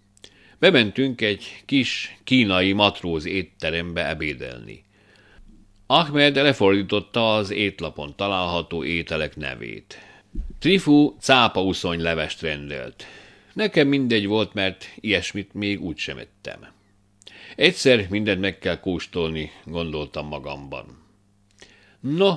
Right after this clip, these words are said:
mondhatom, nagyon vacak volt. Szinte ehetetlen. Valami fehér, nyúlós anyag,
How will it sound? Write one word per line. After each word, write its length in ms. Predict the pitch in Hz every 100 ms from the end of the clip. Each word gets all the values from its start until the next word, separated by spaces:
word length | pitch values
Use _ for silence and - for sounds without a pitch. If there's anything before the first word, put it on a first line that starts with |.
| -
mondhatom, 800 | 131 135 113 104 95 87 85 - _ _ _
nagyon 340 | 92 82 76
vacak 380 | 73 71 - 65
volt. 440 | 78 62 60 - - _
Szinte 560 | - 123 107 - 90 -
ehetetlen. 920 | 95 78 76 67 69 69 65 58 57 _ _ _ - - - - -
Valami 400 | 151 151 139 123
fehér, 600 | 160 151 131 127 120 107
nyúlós 540 | 110 117 113 107 95
anyag, 500 | - 110 107 120 127